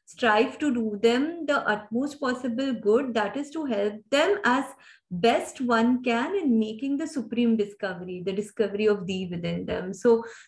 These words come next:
this, I think, uh, I have not taken as,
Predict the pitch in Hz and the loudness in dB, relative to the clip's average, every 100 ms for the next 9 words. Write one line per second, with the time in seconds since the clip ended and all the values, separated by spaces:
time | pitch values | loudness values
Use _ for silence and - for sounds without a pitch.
0 | - 202 294 285 - - - - 247 247 | -6 0 2 0 -8 -16 -4 2 4 4
1 | 294 311 - - 202 202 208 - 214 214 | 0 0 -2 2 4 4 4 4 4 6
2 | 233 269 262 247 262 277 277 - 233 214 | 4 2 0 0 0 -2 -6 -2 -2 0
3 | 233 233 233 226 220 214 | 2 4 4 0 -4 -4